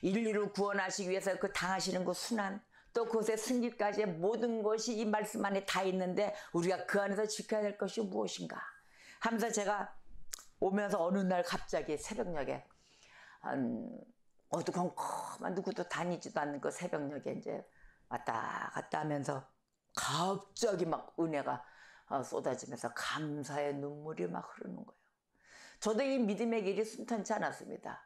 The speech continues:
그렇다고 해서 지금의 뭐 믿음이 뭐 충만하다고, 그것도 아니에요. 지금도 가는 과정 속에 있는 거예요. 그런데 지나온 자를 이렇게 쭉 돌아봤더니 나같이 육성이 그렇게 강한 자, 그런 자를 이렇게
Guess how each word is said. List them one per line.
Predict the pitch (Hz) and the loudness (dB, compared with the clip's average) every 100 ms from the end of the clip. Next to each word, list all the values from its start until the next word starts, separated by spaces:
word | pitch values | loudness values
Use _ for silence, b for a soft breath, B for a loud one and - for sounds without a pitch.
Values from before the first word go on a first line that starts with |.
| - | -4
그렇다고 | - 220 240 | 0 2 2
해서 | 233 240 | 0 0
지금의 | - 214 220 214 | 0 2 2 2
뭐 | 190 185 | 2 2
믿음이 | 156 190 208 208 | 2 2 2 2
뭐 | 175 554 | 2 2
충만하다고, | 539 - 127 139 135 285 277 233 208 185 208 | 2 -2 -2 -4 0 2 4 4 2 0 0
그것도 | 214 226 226 | 0 0 2
아니에요. | 240 165 - | 0 0 -4
지금도 | - 247 254 | 0 0 0
가는 | - 160 165 | -2 -4 -4
과정 | - - 139 | -6 -8 -8
속에 | 139 - - | -10 -10 -10
있는 | - 151 | -12 -12
거예요. | - - _ _ _ B B B B - | -16 -20 _ _ _ B B B B -2
그런데 | 226 233 247 | 2 2 2
지나온 | 247 220 220 214 202 | 2 2 2 2 2
자를 | 190 185 | 2 2
이렇게 | 185 160 - | 0 -2 -4
쭉 | - - - - | -10 -14 -16 -8
돌아봤더니 | 185 180 165 151 - 147 147 143 B B B B B | 0 0 2 -2 -2 -2 -2 -8 B B B B B
나같이 | 165 190 226 240 240 - 240 | -2 0 2 2 2 0 2
육성이 | 208 185 - 220 208 202 | 2 0 -2 2 2 2
그렇게 | 185 185 - 185 | 0 -2 0 0
강한 | - 156 143 139 | 0 0 0 -2
자, | - - - _ B B B B | -6 -12 -14 _ B B B B
그런 | - 233 247 | 0 2 4
자를 | 233 208 214 208 | 4 4 2 2
이렇게 | 226 220 214 202 180 | 2 0 2 2 0